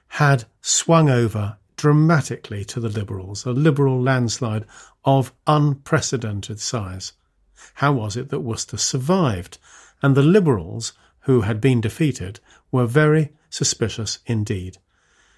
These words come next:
to the extent that they had in advance of this prepared by having Liberal spies placed in Conservative rallies to see exactly what was going on. And they were convinced that widespread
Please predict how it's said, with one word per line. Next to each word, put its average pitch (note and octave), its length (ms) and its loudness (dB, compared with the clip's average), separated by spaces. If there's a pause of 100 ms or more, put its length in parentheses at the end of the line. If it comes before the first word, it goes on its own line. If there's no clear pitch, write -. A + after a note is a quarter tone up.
(180)
to D#3 120 0
the C#3+ 100 2
extent D3+ 400 2
that C3 320 -2
they D3 100 4
had F3 240 2
in D#3 140 6
advance D#3 580 0
of G2 180 -8
this G2 320 -10 (180)
prepared B2 540 0
by A#2+ 180 -2
having A#2+ 400 -2 (160)
Liberal B2+ 500 2
spies G#2 720 -2 (240)
placed A#2 440 -2
in A#2 360 -2 (300)
Conservative A#2+ 840 -2 (120)
rallies A2+ 560 -2 (400)
to - 100 -2
see B2 340 2
exactly A2+ 520 -6
what A#2 180 -8
was G#2+ 160 -8
going G#2+ 320 -2
on. F#2 260 -6 (300)
And B2+ 100 2
they D#3+ 140 6
were C#3+ 140 4
convinced B2 720 -2 (100)
that - 240 -4
widespread C#3 720 2